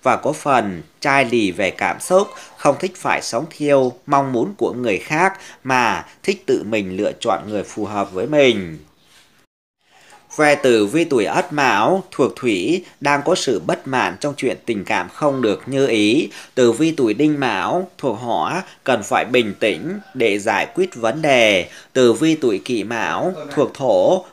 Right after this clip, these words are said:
mâu thuẫn từ những chuyện nhỏ nhặt. Tử vi tuổi Tân Mão, thuộc mộc, cuộc sống đầy rẫy những bất công, không ai muốn. Tử vi tuổi Quý Mão, thuộc kim, nên hiểu điều mình thực sự mong muốn là gì.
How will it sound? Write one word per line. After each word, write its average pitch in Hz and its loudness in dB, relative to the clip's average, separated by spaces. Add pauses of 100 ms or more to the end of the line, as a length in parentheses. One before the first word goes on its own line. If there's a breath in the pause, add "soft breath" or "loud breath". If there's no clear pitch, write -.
mâu 147 4
thuẫn 123 -2
từ 131 2
những 98 -4
chuyện 107 -4
nhỏ 95 -4
nhặt. 123 0 (360 loud breath)
Tử 117 6
vi 151 2
tuổi 113 0
Tân 143 -4
Mão, 120 -4 (100)
thuộc 120 -2
mộc, 110 2 (180 loud breath)
cuộc 120 2
sống 120 -4
đầy 127 4
rẫy 92 -2
những 101 -8
bất - -4
công, 139 2
không 143 0
ai 127 0
muốn. 127 0 (280 loud breath)
Tử 120 6
vi 156 2
tuổi 113 -2
Quý 107 -4
Mão, 131 -2 (100)
thuộc 135 2
kim, 139 0 (240 loud breath)
nên 143 0
hiểu 123 -4
điều 113 0
mình 95 -6
thực 104 -8
sự - -8
mong 135 -2
muốn 117 -4
là 131 0
gì. 101 0